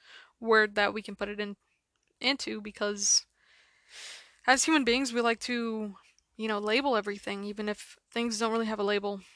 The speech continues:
And because we need a label to communicate ideas across from, you know, each other's brain, like, our brain needs a way to communicate to another brain,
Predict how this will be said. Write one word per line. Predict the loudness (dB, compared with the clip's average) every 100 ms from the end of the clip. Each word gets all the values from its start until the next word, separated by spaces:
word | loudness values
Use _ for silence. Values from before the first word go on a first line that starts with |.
| _
And | -2 0 2 0 -4 -8 -12 -20 _ _ -10
because | -6 -6 2 4 6 6 4 -2 _ _ _ _ _ _ _
we | -2 -2
need | 0 0 2
a |
label | 2 2 0 -4
to | -6
communicate | -10 -8 -8 -4 -4 -4 -12 _ _ _
ideas | -4 0 2 2 0
across | -6 -2 -2 0 -2 -4 -6 _ -20 -20 _ _ _
from, | -2 0 0 -4 -6
you | -6
know, | -6 -8 -14 -18 -6
each | 0 4
other's | 4 2 -2
brain, | 2 2 2 -2
like, | -6 -2
our | -2
brain | 0 0 0
needs | -2 -4 -4
a | -2
way | 0 -2
to | -4 -8
communicate | -8 -8 -6 -8 -10 -14 _ -12
to | -6
another | -2 0
brain, | 0 2 2 2 -4